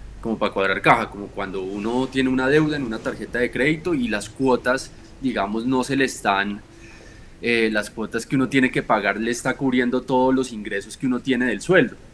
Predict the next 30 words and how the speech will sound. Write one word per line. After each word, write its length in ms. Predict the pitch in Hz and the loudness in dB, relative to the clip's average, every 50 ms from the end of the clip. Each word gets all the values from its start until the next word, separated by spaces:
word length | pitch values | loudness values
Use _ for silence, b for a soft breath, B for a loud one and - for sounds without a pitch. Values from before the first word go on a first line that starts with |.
| - - - - | -20 -20 -10 -6
Eso 240 | 120 117 113 131 | -6 -4 -2 -2
es 100 | 131 135 147 | -4 -2 0
más 200 | 139 135 131 143 | 0 0 0 0
o 40 | 143 | -2
menos 240 | 143 139 135 135 | 0 2 2 2
lo 160 | 139 139 139 - | 2 0 0 0
que, 280 | - 117 101 98 - - B B B B B B B B | 0 -2 -2 -2 -4 -10 B B B B B B B B
lo 180 | - 120 117 117 | -2 -2 -2 -2
que 80 | - 110 | -2 -4
está 220 | - - 113 107 | -2 -2 -4 -2
pasando. 500 | - 117 113 147 135 117 104 98 92 - B B B B B B B B - - | 0 0 2 4 2 2 2 0 -6 -10 B B B B B B B B -4 2
Eh, 520 | 143 143 139 139 139 135 135 131 131 - - - - - - - - - - - - - - - - - - - | 4 4 4 4 4 4 2 2 0 -2 -6 -16 -20 -20 -20 -20 -20 -20 -20 -20 -20 -20 -20 -20 -20 -20 -6 -2
pero 180 | 156 147 139 | -2 0 2
digamos, 680 | 139 135 127 127 127 127 135 143 151 160 156 - - - - | 2 0 2 2 0 0 0 -2 -2 -4 -4 -6 -12 -14 -8
eh, 400 | - 170 165 165 160 147 135 131 | -4 -2 0 0 0 0 -2 -2
sobre 260 | 120 - 139 127 120 120 | -4 -4 -6 -4 -4 -4
el 120 | 117 110 | -4 -6
tema 320 | - 127 120 113 120 127 | -4 -4 -4 -2 0 0
del 140 | 143 156 151 | 0 0 0
desempleo, 760 | 151 160 143 143 127 113 107 - - 131 127 120 113 113 117 120 - - - - - - - | 0 0 -2 -2 -4 -6 -6 -4 0 2 2 2 2 0 -2 -6 -12 -20 -20 -20 -20 -20 -12
que 280 | - 117 104 101 98 95 - | -8 -6 -4 -4 -6 -6 -6
fue 160 | 110 104 101 | -4 -4 -2
lo 240 | 104 110 113 117 117 | -2 -2 -2 -4 -4
que 180 | - 127 120 | -4 -2 0
acotó 640 | 117 113 110 - 107 95 - - 107 98 101 101 101 B B B B B B B B - | 0 -2 -2 -4 -8 -10 -6 -6 -4 -4 -4 -6 -8 B B B B B B B B -8
en 140 | 113 120 | -4 -2
un 140 | 123 123 117 | -2 -2 0
principio 920 | 117 123 123 123 120 - 127 120 120 - 123 123 120 120 120 120 123 123 - - - - - - - - - | 0 2 2 2 2 2 0 0 2 4 4 4 4 4 2 2 0 -2 -4 -12 -20 -20 -20 -20 -20 -18 -4
Jennifer, 580 | - 127 123 117 117 117 117 127 123 120 113 - - B B B B B B B B B - - | 2 2 4 4 4 0 0 2 2 0 0 -2 -10 B B B B B B B B B -6 0
eh, 340 | 131 131 131 127 127 - | 4 6 6 6 6 2